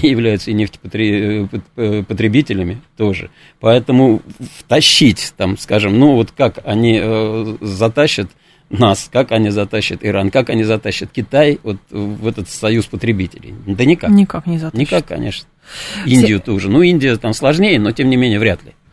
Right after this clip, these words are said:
Speaker 2: Семь три семь три девяносто четыре восемь, телефон прямого эфира, семь три семь три девять четыре восемь. Тут был вопрос от нашего слушателя. А, двадцатый век показывает, что и вручную падение,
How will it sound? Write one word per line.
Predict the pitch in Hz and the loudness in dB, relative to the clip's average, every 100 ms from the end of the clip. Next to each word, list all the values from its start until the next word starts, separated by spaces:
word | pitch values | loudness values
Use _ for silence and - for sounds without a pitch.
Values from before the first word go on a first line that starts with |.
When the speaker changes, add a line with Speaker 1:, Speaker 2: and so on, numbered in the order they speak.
| - - | -20 -14
Speaker 2:
Семь | - 233 | 2 4
три | 233 247 | 6 6
семь | 226 | 6
три | 214 240 | 6 6
девяносто | 202 196 - | 6 4 2
четыре | - 202 | 2 2
восемь, | 202 190 | 4 2
телефон | 180 180 - 190 | 2 0 2 4
прямого | 185 185 185 180 | 4 4 4 4
эфира, | 185 262 247 | 2 2 2
семь | - 196 180 | 4 4 4
три | 208 214 | 4 2
семь | - 180 | 2 2
три | 185 202 | 2 0
девять | 170 180 | 2 0
четыре | - 185 | 0 0
восемь. | 175 165 | 0 0
Тут | 190 | 2
был | 190 | 4
вопрос | 202 196 220 214 | 4 4 2 0
от | 190 | 2
нашего | 202 196 202 | 2 2 0
слушателя. | 214 277 - 208 180 - - - | -2 -4 2 2 2 -6 -14 -6
А, | - 185 180 170 - 64 | 0 4 4 2 0 -2
двадцатый | 180 190 202 208 | 2 2 2 2
век | 214 220 | 2 2
показывает, | 208 - 262 240 208 180 | 0 4 2 4 2 2
что | - - 202 | -2 0 2
и | 202 202 | 2 4
вручную | 196 190 190 - 226 247 196 | 2 2 2 4 6 6 4
падение, | 190 180 202 208 185 175 | 4 4 6 6 6 2